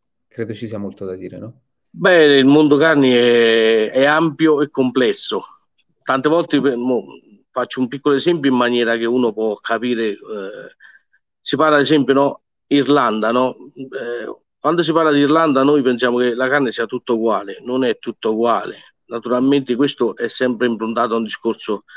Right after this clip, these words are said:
Speaker 2: del valore, no? Eh, che si percepisce. Eh,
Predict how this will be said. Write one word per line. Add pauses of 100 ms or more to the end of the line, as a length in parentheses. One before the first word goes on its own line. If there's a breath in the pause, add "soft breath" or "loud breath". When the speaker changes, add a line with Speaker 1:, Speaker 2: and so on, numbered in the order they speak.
(320 loud breath)
Speaker 2:
del
valore,
no? (540 soft breath)
Eh,
che
si
percepisce.
Eh,